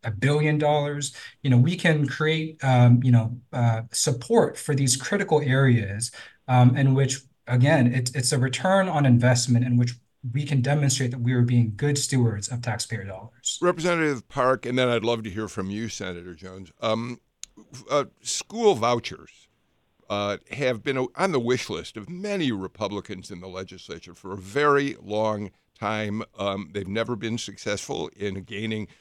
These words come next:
Speaker 2: there, there have been programs that do, in fact, redirect some money, uh, for, uh, non-public schools. But for the most part, we don't have a full, robust program. But last session,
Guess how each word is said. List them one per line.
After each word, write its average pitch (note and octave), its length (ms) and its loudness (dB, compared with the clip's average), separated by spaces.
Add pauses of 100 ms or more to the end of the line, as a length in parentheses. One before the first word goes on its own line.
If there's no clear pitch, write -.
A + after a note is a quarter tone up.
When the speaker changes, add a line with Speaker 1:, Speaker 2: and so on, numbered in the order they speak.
Speaker 2:
there, B2 120 -2
there C#3 240 0
have B2+ 80 -4
been A2 140 -4
programs A#2+ 520 0
that G2 200 -8
do, A#2 200 -2
in G#2+ 80 -2
fact, G#2 400 -8 (300)
redirect G#2+ 600 -2
some G2 220 -6
money, G2+ 440 -8
uh, F#2 300 -6
for, F#2+ 500 -6
uh, F#2 180 -8 (160)
non-public G2 600 -8
schools. C3+ 360 -2
But A#2 220 -4 (260)
for A2+ 80 -10
the A2+ 60 -6
most C3 200 0
part, B2 240 0
we A2 120 -6
don't A#2 200 0
have A2+ 180 -2
a G#2 60 -10
full, A2+ 460 -4 (180)
robust G2+ 560 -4
program. C#3 420 0
But A2+ 140 -4
last A#3 280 0
session, G#3 500 -2